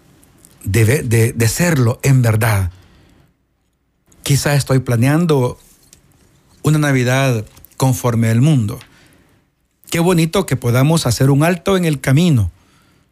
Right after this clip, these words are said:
y podamos pensar en lo que estamos haciendo y que podamos, con la gracia de Dios, que esto nosotros no podríamos, eh, hacerlo si no fuese por gracia de Dios.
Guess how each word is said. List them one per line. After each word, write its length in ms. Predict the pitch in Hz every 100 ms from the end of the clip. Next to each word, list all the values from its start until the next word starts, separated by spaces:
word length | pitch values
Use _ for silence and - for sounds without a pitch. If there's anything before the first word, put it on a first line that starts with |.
| _ _ _
y 80 | 139
podamos 460 | 131 135 139 170 -
pensar 800 | 170 151 135 170 165 117 90 _ _ -
en 180 | 135 139
lo 140 | 127 110
que 80 |
estamos 480 | 113 - 139 147 143 - - _ -
haciendo 680 | 123 - 156 151 104 90 82 _ _ _ _ _ _ _ _ _ -
y 80 | 147
que 140 | 156
podamos, 440 | - 127 156 160 -
con 180 | 151
la 60 | 127
gracia 360 | 120 156 165 170
de 100 | 143
Dios, 320 | 131 156 - _ _ _ _ _ _
que 220 | - 117 123
esto 480 | 131 156 139 131 _ _ _ _ _ _ _ _
nosotros 460 | 143 147 - 143 147
no 120 | 151
podríamos, 640 | 147 131 147 151 147 - -
eh, 120 | 110 -
hacerlo 640 | 107 - 196 175 131 107 - _ _ -
si 140 | -
no 120 | 135
fuese 320 | 127 156 143 131
por 240 | 131 117
gracia 420 | 139 196 156 110
de 140 | 101 101
Dios. 400 | 101 101 -